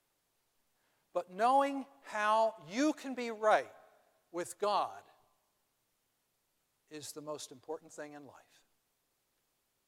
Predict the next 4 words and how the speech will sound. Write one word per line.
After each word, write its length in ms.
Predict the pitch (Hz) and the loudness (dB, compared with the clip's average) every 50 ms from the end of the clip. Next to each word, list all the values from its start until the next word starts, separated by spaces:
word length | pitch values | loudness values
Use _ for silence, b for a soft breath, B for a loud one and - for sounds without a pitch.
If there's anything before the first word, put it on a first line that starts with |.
| _ _ _ _ _ _ _ _ _ _ _ _ _ _ _ _ _ _ _ _ _ _ _ 156 180 196 | _ _ _ _ _ _ _ _ _ _ _ _ _ _ _ _ _ _ _ _ _ _ _ _ -16 -6
Why 640 | 220 247 269 277 233 170 143 139 139 165 180 185 - _ _ _ _ _ _ _ | -4 -2 0 0 0 0 -2 -4 -4 -4 -6 -6 -8 _ _ _ _ _ _ _
does 240 | 170 170 147 123 - | -8 -6 -6 -8 -10
Jesus 540 | - - 208 240 247 240 - - 185 156 - | -12 -10 -8 -6 -6 -6 -8 -8 -10 -8 -8
say 560 | - - 185 156 151 151 156 160 160 160 | -6 -4 -2 0 0 0 0 -2 -4 -8